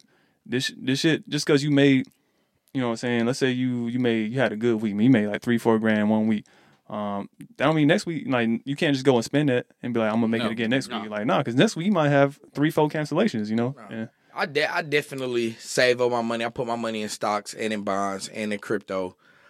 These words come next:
Speaker 4: Uh,
Speaker 1: Nah, let, let 'em know, man. Like, people
Speaker 4: I,
Speaker 1: need to know
Speaker 4: I,
Speaker 1: that, bro.
Speaker 4: I, I'm, I'm now going through the cycle on buying foreclosures, fixing 'em up,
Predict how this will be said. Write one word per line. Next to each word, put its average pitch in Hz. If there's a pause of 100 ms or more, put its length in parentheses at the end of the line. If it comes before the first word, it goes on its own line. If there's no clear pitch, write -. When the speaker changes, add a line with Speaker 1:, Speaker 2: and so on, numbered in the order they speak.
(220)
Speaker 4:
Uh, 98
Speaker 1:
Nah, 101
let, 101
let 165
'em 214
know, 233
man. 202
Like, 196
people 220
Speaker 4:
I, 214
Speaker 1:
need 196
to 180
know 208
Speaker 4:
I, 240
Speaker 1:
that, 127
bro. 113
Speaker 4:
I, 127 (160)
I'm, 123
I'm 123
now 156
going 139
through 127
the 123
cycle 120
on 113
buying 113
foreclosures, 113
fixing 113
'em 110
up, 107